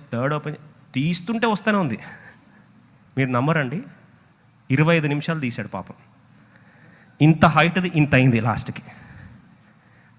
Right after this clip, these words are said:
లాస్ట్కి ఓపెన్ చేస్తే దువ్వెన పెట్టారు లోపల. ఇతగాడు ఊరికే దూకుంటుంటాడు అనమాట. కాబట్టి ఏమి ఇచ్చారండి గిఫ్ట్?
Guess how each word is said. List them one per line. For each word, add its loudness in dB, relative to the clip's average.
లాస్ట్కి 2
ఓపెన్ 0
చేస్తే -4
దువ్వెన 2
పెట్టారు -2
లోపల. -6
ఇతగాడు 6
ఊరికే 6
దూకుంటుంటాడు 2
అనమాట. -2
కాబట్టి 2
ఏమి 0
ఇచ్చారండి -4
గిఫ్ట్? -8